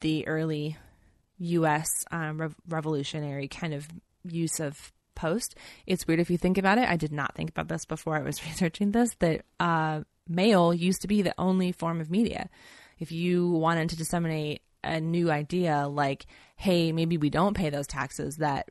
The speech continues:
<laughs> Britain is making us pay," um, you got that in the mail. And it also used to be very expensive, and they were,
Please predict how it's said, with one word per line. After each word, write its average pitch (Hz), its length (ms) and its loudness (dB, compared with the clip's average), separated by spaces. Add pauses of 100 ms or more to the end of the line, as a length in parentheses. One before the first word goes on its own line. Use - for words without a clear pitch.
<laughs> - 80 -20
Britain 185 260 2
is 190 180 0
making 185 280 2
us 170 200 -2
pay," 156 320 2 (640)
um, 151 460 0
you 175 160 -2
got 160 260 6
that 165 180 6
in 175 220 4
the 165 60 2
mail. 175 520 0 (640)
And 156 360 -2
it 160 120 0
also 190 280 2
used 175 160 2
to - 40 -14
be 170 80 2
very 151 180 0
expensive, 185 560 4
and 151 200 -4
they 165 160 4
were, 160 280 0